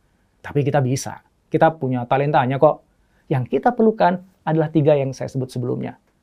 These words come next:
Ambisi, inovasi, dan investasi. Ambisi untuk memiliki produk Indonesia yang berkelas global. Inovasi yang terus-menerus diputar. Dan investasi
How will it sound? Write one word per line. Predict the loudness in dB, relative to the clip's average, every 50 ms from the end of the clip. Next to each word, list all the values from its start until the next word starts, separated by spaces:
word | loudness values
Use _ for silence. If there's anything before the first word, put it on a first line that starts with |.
| _ _ -8
Ambisi, | -4 -4 -2 -2 0 0 0 0 0 -4 _ _ _ _
inovasi, | -2 -2 -2 -2 -2 -4 -6 -4 -4 -4 -4 -4 -6 -10 _ _ _ -6
dan | -4 -4 -4 -4 -6 -8
investasi. | -12 -12 -12 -12 -14 -14 -12 -10 -10 -10 -10 -10 -12 -14 -14 -14 _ _ _ _ _ _ _ 4
Ambisi | 6 6 6 6 4 0 -6 -4
untuk | -4 -6 -4 -4 -4
memiliki | -4 -2 -2 -2 -2 0 -2 -2
produk | -2 -2 -4 -2 -2 0
Indonesia | 0 0 -2 -2 -2 -2 -2 -2
yang | -2 -2 -4 -4 -4
berkelas | -6 -6 -8 -10 -12 -12 -12 -12 -10 -8 -4
global. | -2 -2 0 0 -2 -2 -4 -6 _ _ _ _ _ _ _ _
Inovasi | -8 -8 -2 2 4 4 4 4 2 0 0 0 0 0 -2 -2
yang | 0 0 0 0 -2 -4 -6
terus-menerus | -6 -4 -4 -4 -4 -4 -4 -2 -2 -2 -2 -6 -8 -8 -2 0
diputar. | 0 0 2 2 0 2 0 0 -2 -4 _ _ _ _ _ _ _ _ -6
Dan | -6 -6 -6
investasi | -8 -8 -6 -6 0 2 4 4 4 2 -2 -10